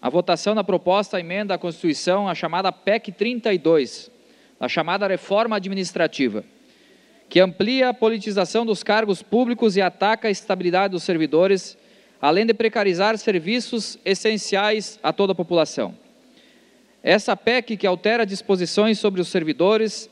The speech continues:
empregados públicos e a organização administrativa, foi apresentada pelo governo federal e protocolada na Câmara dos Deputados no dia três de setembro deste ano. A apresentação vinha sendo adiada desde novembro de dois mil e dezenove, quando o presidente Jair Bolsonaro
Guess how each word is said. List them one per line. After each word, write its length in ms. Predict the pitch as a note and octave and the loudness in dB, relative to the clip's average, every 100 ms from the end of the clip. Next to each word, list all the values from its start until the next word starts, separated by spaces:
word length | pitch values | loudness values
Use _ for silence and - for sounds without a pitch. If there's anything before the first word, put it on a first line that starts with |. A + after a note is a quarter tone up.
| - | -12
empregados 640 | D#3+ E3 E3+ F3 G3+ F3 - | -8 -2 0 0 0 -4 -6
públicos 680 | - B3 A#3 A#3 A#3 - - - | 0 2 2 0 -2 -4 -12 -6
e 80 | E3+ | 2
a 80 | G3 | 4
organização 500 | G3+ G3 F#3+ F3 A3 | 4 0 -2 -2 -2
administrativa, 880 | G#3+ F#3+ E3 - C#3+ - G#3+ D3 G2+ - _ - - _ | -2 -2 -4 -2 -2 0 -2 0 -4 -10 _ -20 -20 _
foi 160 | F#3 | 2
apresentada 640 | A3 A3+ A3 G#3 F3+ G#3+ A#3 | 4 4 2 0 0 0 0
pelo 160 | A3 | 0
governo 300 | G3 F#3 A3 | 2 2 0
federal 400 | G#3 G3+ E3 F3 | 0 0 2 0
e 40 | G3+ | 0
protocolada 640 | G3+ F#3+ F3+ E3 E3 G3+ | -2 -4 -2 -2 -2 -2
na 120 | F3+ | -6
Câmara 360 | - G3+ A3 G3+ | -2 -2 0 -2
dos 120 | E3 | 0
Deputados 760 | D#3+ D#3+ - D#3+ F#3+ F#3+ - - - | -2 -2 0 2 2 -4 -10 -18 -2
no 120 | F3 | 0
dia 200 | E3 G#3+ | 2 0
três 280 | - G#3+ A3+ | 2 0 0
de 120 | G3+ | -2
setembro 420 | F3 - F#3 F#3+ | -6 -2 -2 0
deste 260 | F3 E3 D#3+ | -2 -2 -2
ano. 240 | A#2+ G2+ - _ _ _ _ _ _ _ _ _ | -2 -4 -16 _ _ _ _ _ _ _ _ _
A 80 | - | 0
apresentação 680 | E3 G#3+ G#3+ A#3 G#3+ - B3+ | 2 2 0 2 0 2 0
vinha 180 | A#3 A#3 | 2 0
sendo 280 | G3+ A#3 A#3+ | 2 2 2
adiada 360 | F#3 F#3+ A3 | 2 2 2
desde 260 | A3 A3 A3 | 2 0 0
novembro 480 | A3 F3+ G3 B3 G#3+ | -4 0 0 0 0
de 40 | |
dois 160 | F3+ D#3+ | -2 0
mil 80 | F#3+ | -2
e 40 | |
dezenove, 520 | F3+ F3+ D#3+ G#3 G#3 | 0 0 2 2 2
quando 220 | G3 G3+ | -2 0
o 60 | G3 | 0
presidente 460 | F#3 F3+ E3+ G3+ F#3 | 0 -2 0 -2 -2
Jair 240 | F3+ F#3+ | -2 0
Bolsonaro 640 | F3+ D#3 D3 C#3+ F3+ D3+ | 0 0 -2 -2 0 -2